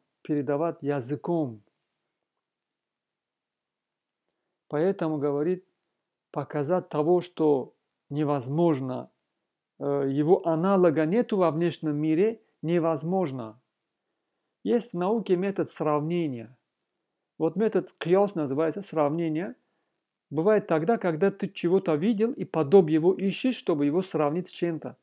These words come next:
Но когда ты это не видел во внешности и видишь только глазом души и сердца, ты его во внешности не можешь описать и сравнить с чем-то. Али Хасан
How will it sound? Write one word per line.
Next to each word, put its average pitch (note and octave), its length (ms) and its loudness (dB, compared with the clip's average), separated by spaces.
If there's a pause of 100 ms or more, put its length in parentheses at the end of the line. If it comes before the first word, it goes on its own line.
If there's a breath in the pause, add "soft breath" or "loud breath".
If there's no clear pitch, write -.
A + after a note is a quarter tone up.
(680)
Но E3 140 -6
когда F3 380 0
ты G3 160 -2
это F3+ 420 0 (260)
не D3+ 280 -4
видел E3+ 340 4
во D3 160 4
внешности F3 840 -4 (760)
и E3 140 0
видишь E3 280 0
только D#3 580 0 (680)
глазом D3+ 520 -2
души C#3+ 420 -2
и C3 40 -4
сердца, E3 540 -4 (680)
ты - 100 -6
его G3 180 4
во E3+ 160 4
внешности F3+ 800 -2
не D3+ 220 -2
можешь F#3 380 2
описать F3 460 -6
и E3 40 -6
сравнить C#3+ 420 -6
с - 20 -20
чем-то. A#2+ 360 -14 (3750)
Али D3 260 -2
Хасан F#3 540 -6